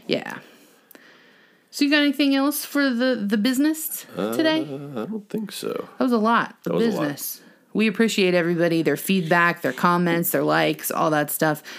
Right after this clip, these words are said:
Speaker 1: We love talking to y'all, so keep it going.
Speaker 2: Yeah, keep, uh, giving those reviews and writing stuff,
Speaker 1: I was
Speaker 2: 'cause
Speaker 1: gonna say, keep on keeping on.
Speaker 2: keep on doing that.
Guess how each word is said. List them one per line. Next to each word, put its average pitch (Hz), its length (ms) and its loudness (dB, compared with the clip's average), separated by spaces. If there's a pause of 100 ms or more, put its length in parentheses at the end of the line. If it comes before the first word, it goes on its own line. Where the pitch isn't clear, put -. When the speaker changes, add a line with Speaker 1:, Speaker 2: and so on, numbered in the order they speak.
(180)
Speaker 1:
We - 80 0
love 156 160 0
talking 202 380 2
to 196 140 -2
y'all, 180 480 2 (360)
so - 160 -8
keep 196 220 0
it 156 80 -2
going. 165 380 -4 (120)
Speaker 2:
Yeah, 101 220 2
keep, - 320 -2
uh, 85 480 4 (220)
giving 90 180 2
those 85 180 2
reviews 82 420 -2
and 76 340 -4
writing 78 300 -2
stuff, - 440 -8
Speaker 1:
I - 60 -4
was - 100 -2
Speaker 2:
'cause 170 80 -2
Speaker 1:
gonna 160 100 -2
say, 160 240 -6
keep 165 260 -6
on 165 180 -2
keeping - 300 -8
on. - 300 -8
Speaker 2:
keep - 220 -10
on 98 480 0
doing 104 220 0
that. - 140 -6